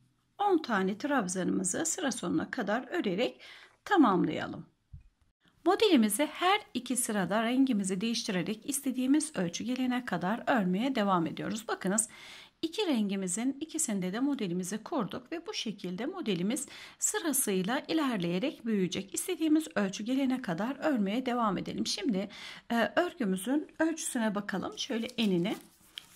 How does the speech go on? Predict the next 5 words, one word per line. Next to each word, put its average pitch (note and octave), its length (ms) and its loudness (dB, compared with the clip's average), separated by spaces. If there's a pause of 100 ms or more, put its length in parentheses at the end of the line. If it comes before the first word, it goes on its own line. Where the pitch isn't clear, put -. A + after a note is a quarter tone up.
(120)
birbirimizin G#3+ 840 2
ölçüsüyle G#3+ 720 -2
kıyaslayalım. A3+ 800 -2 (2750)
Şöyle E4 340 -4
üzerine C#4+ 520 0